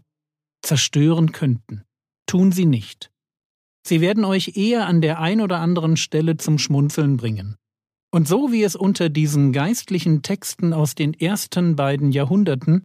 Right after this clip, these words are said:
solche gibt, die von gläubigen Leuten geschrieben sind, deren Gedanken einem wirklich gut tun, wie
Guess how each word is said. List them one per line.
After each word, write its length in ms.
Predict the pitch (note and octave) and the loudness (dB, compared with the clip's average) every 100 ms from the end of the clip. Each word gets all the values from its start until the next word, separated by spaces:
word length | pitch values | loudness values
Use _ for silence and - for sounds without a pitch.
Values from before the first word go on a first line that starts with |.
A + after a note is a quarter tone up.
| _ _ _ _ | _ _ _ _
solche 500 | - B2+ G#3 C#4 - | -2 2 2 2 -2
gibt, 540 | F3 D#3 G3+ - - - | -2 0 -2 -2 -8 -2
die 80 | D#3+ | -2
von 280 | D#3 D3 | 0 0
gläubigen 540 | B2+ D3+ A3 C4+ A#3+ G#3+ | 0 0 0 0 0 2
Leuten 460 | F#3 F3+ G3 - | 2 0 -2 -2
geschrieben 420 | E3 D#3 D#3 C3 A#2+ | -2 -2 -2 -2 -2
sind, 320 | A2 G#2 - _ _ _ _ _ _ - | -4 -10 -16 _ _ _ _ _ _ -2
deren 260 | F3 F#3+ F#3+ | 0 2 0
Gedanken 540 | F3 E3+ G3 A#3+ G#3+ | 0 -2 -2 -2 -4
einem 360 | F3+ G3 F#3+ E3 | 0 2 2 2
wirklich 420 | A3 A3 G#3+ - | 0 -2 -4 -2
gut 340 | G#3+ A#3+ - | -2 0 -2
tun, 320 | - E3+ A#2+ G2+ _ _ _ _ _ _ _ _ _ | -4 -2 -2 -6 _ _ _ _ _ _ _ _ _
wie 460 | C#3+ E3+ E3+ E3+ | 0 2 4 2